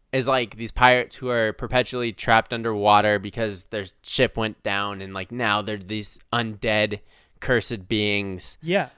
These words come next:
Speaker 1: Um, but really in, what, two thousand four, they were like, "Just make 'em skeletons," and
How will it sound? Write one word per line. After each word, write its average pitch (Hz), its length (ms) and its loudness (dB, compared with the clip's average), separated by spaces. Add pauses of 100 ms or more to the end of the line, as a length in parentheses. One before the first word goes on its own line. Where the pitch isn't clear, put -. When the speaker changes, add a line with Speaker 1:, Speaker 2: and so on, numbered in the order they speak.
(120)
Speaker 1:
Um, 95 380 -2 (160)
but 131 160 4
really 139 380 4
in, 117 240 -2
what, 107 260 2
two 120 180 -8
thousand 104 720 0 (960)
four, 123 500 -2 (480)
they 120 140 6
were 117 100 6
like, 107 220 4 (160)
"Just 113 240 -6
make 120 200 -2
'em 104 100 -6
skeletons," 90 720 -6
and 90 420 -8